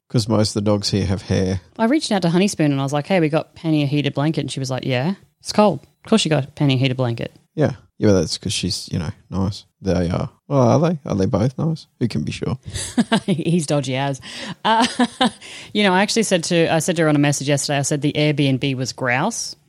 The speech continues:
Speaker 2: And she thought that I said the Airbnb was gross. And she was like, "Yeah, it was fucking gross." And I have not corrected her since. So once she listens to this episode, just if you're out there, Daryl, can you please, uh, let the audience know what grouse means?
Speaker 1: Well,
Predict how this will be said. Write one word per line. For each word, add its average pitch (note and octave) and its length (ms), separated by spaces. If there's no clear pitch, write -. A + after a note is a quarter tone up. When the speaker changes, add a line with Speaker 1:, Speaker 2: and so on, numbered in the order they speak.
Speaker 2:
And D3 140
she D3+ 120
thought C#3+ 200
that C#3 120
I C3 100
said C3 260
the C3+ 120
Airbnb C3 460
was A2+ 140
gross. D3+ 460
And C#3+ 100
she - 100
was C3+ 60
like, A#2 140
"Yeah, G#3 120
it C3+ 80
was G#3+ 200
fucking B2+ 280
gross." A2 380
And C3 300
I C3 260
have C3+ 180
not C#3 220
corrected B2+ 400
her A#2 80
since. A2+ 320
So A#2 300
once C#3+ 260
she C#3+ 140
listens A#2+ 320
to A2+ 80
this A#2 160
episode, A#2 600
just D#3+ 200
if E3 100
you're C3 100
out B2 80
there, C3 80
Daryl, G#3 300
can G#3 180
you B3 140
please, G#3+ 800
uh, D#3 600
let E3 280
the C#3+ 140
audience C#3+ 360
know C#3+ 120
what - 180
grouse B2+ 340
means? A2+ 440
Speaker 1:
Well, A2+ 240